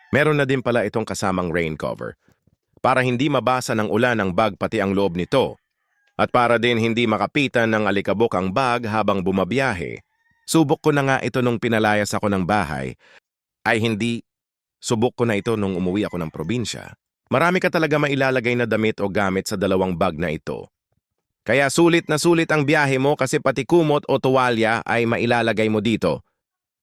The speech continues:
Magnetic na din pala itong tank bag para hindi malaglag sa pagkakapit sa tangke ng motor. Bukod doon, may mga kasama din itong strap para maitali mo sa iyong motor para hindi mahulog ang iyong bag.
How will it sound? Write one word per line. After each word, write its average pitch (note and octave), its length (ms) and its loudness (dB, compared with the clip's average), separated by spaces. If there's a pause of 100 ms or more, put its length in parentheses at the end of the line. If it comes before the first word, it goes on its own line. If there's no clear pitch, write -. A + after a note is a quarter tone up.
(120)
Magnetic A#2+ 500 0
na A#2+ 140 -2
din A#2+ 160 0
pala G#2+ 240 0
itong F#2 240 -2
tank A#2 320 -2
bag B1 320 -10 (160)
para D#2 160 -2
hindi A2+ 320 0
malaglag A2+ 480 0
sa A#2+ 160 -4
pagkakapit A2+ 640 -4
sa F#2 80 -4
tangke F#2 320 -2
ng D#2 160 -4
motor. C#2+ 340 0 (960)
Bukod D3 320 0
doon, C#3+ 160 4
may C3+ 160 0
mga A#2+ 240 0
kasama A#2 400 -2
din A2 240 -2
itong G2+ 160 -4
strap A#2 400 -4
para G#2 240 0
maitali G#2 560 -2
mo G2 80 -2
sa - 80 -6
iyong F#2+ 240 -2
motor F2 400 0
para F2+ 240 -2
hindi G2 240 -2
mahulog G2+ 400 0
ang F2+ 160 -2
iyong D#2+ 240 -4
bag. F2 320 -2